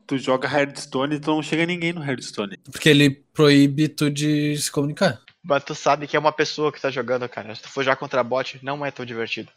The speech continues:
Speaker 1: Tá, mas ele, e como é que tu sabe que não é bot?
Speaker 3: Exatamente. Cara, é, ele pode te enganar. Pega uma partida de Call of Duty, põe contra bot, ela não vai ser tão divertida quanto tu achar que tá matando outras pessoas.
Speaker 1: Tá, e se tu achar que tá matando outras pessoas, mas for bot?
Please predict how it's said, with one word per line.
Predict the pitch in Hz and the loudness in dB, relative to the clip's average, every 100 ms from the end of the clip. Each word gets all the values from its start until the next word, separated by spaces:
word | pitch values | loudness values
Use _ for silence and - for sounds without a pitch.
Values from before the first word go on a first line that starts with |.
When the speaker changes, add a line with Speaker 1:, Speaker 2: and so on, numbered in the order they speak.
| _ | _
Speaker 1:
Tá, | - 151 | -2 2
mas | 160 135 | 2 2
ele, | 139 147 156 156 | 2 2 0 -2
e | |
como | 147 156 170 | -2 0 0
é | 175 | 0
que | |
tu | 151 180 | -2 -2
sabe | 175 143 | -2 -2
que | 151 | 0
não | 151 139 | 2 2
é | |
bot? | 123 117 110 - - _ _ _ | 2 2 0 -8 -16 _ _ _
Speaker 3:
Exatamente. | - 185 226 196 - | -4 -2 -2 -4 0
Cara, | 214 185 - _ | 0 0 -6 _
é, | 165 - - - - | -8 -8 -12 -20 -6
ele | 175 | -4
pode | - 170 - | 0 -2 -2
te | |
enganar. | 170 165 143 135 120 | -2 -2 0 -4 0
Pega | 156 175 | 2 2
uma | |
partida | 165 160 151 | -2 -8 -8
de | |
Call | 156 | -6
of | 156 139 | -6 -6
Duty, | 110 - - | -8 -8 -2
põe | 147 | -2
contra | 143 156 135 | -2 -4 -6
bot, | 117 123 151 - 117 - - _ | -4 -2 -2 -6 -12 -20 -20 _
ela | 127 131 | 0 0
não | 143 156 | -2 -2
vai | 151 | -2
ser | 151 143 | -2 -6
tão | 139 | -6
divertida | 131 123 - 135 | -8 -8 -4 -6
quanto | 135 131 - | -6 -12 -8
tu | 123 | -6
achar | - 123 | -4 -4
que | 123 135 | -6 -8
tá | 131 | -8
matando | 127 123 123 | -6 -8 -10
outras | 120 - | -12 -18
pessoas. | - - | -20 -4
Speaker 1:
Tá, | - 160 | -2 0
e | 156 | 0
se | - | 2
tu | 151 | 2
achar | 143 147 | 2 0
que | 123 | 2
tá | |
matando | 131 123 127 | 0 2 0
outras | 117 | -2
pessoas, | - 120 104 127 135 | -2 -2 2 2 2
mas | 139 135 | 2 2
for | 151 139 | 4 4
bot? | 131 127 | 4 0